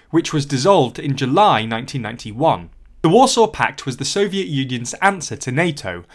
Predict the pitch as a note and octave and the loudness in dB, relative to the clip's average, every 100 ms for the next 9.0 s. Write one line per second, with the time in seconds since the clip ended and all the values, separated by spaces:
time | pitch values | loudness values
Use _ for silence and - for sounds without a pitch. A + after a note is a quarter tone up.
0 | - C#3+ C#3+ F#3+ A3 - F#3+ C#3+ D#3+ - | -10 -8 0 4 4 2 -2 -2 -2 0
1 | F#3 D#3 - - A3 - A2 G2+ - G#3 | 0 -2 -6 -4 -4 -6 -8 -6 2 4
2 | D3 A2+ C3 A#2 A2+ G#3+ A3 E3+ D3+ A2+ | 4 0 -4 -4 0 2 2 2 -2 -4
3 | G#2+ G#2 G#2+ - - - C3 - - G#3+ | -6 -6 -10 -14 -14 -6 -4 -2 4 4
4 | C3 A2 - B2+ G#2+ G#2+ - - E3+ - | 4 -4 -6 -4 -2 -2 -2 0 0 -2
5 | G#2+ - - F#2 F2 - - - - - | -4 -4 -8 -8 -10 -16 -18 -18 -20 -2
6 | B2+ B2+ F#3+ G#3+ F#3+ F#3 C#3+ A#2 A2+ D3+ | 0 4 4 4 2 -2 -2 -4 0 2
7 | D3 C3+ C3 - - D3+ B2+ A#2 A2 - | 4 2 0 -4 -4 -6 0 0 0 -4
8 | G#2+ A2 G#3 F#3+ - A#2+ A2+ A2 G#2 | -4 -4 -8 -8 -2 0 0 0 -8